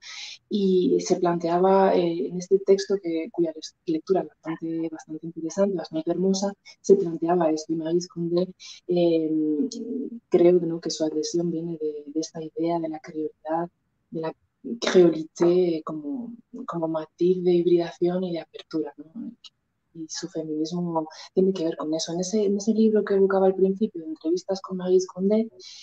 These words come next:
em, escrito por, eh, Françoise Pfaff, una profesora de la universidad que es amiga personal de la autora,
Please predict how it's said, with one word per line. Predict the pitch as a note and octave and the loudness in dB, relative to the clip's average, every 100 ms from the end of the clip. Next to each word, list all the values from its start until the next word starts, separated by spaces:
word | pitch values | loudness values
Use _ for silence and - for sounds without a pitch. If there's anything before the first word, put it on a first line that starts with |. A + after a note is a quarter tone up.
| - - | -10 0
em, | F#3 F3+ E3+ E3+ D#3+ D#3+ D#3 A#3+ - | 4 4 2 -2 -2 -2 -2 -2 -6
escrito | - E3+ F3 F#3 | -8 -6 -4 0
por, | F3 F3 | 2 2
eh, | E3+ E3 E3 - | 2 2 0 -2
Françoise | F3 F3 E3+ E3 - _ _ _ - | -8 -2 -2 -2 -6 _ _ _ -2
Pfaff, | F#3+ F#3+ G3 | 0 0 -2
una | F3 E3 D#3+ D#3+ | -4 -2 -4 -4
profesora | E3 F3+ | -6 -4
de | E3 | -4
la | |
universidad | E3+ E3 E3+ F3+ F3+ | -4 -4 -2 -2 -2
que | E3+ | -8
es | - | -8
amiga | D#3 D#3+ D#3+ E3 | -8 -6 -4 -6
personal | - E3 F3 E3+ | -6 -8 -4 -4
de | E3 | -2
la | E3+ | -2
autora, | E3+ G3+ G3 | 0 2 2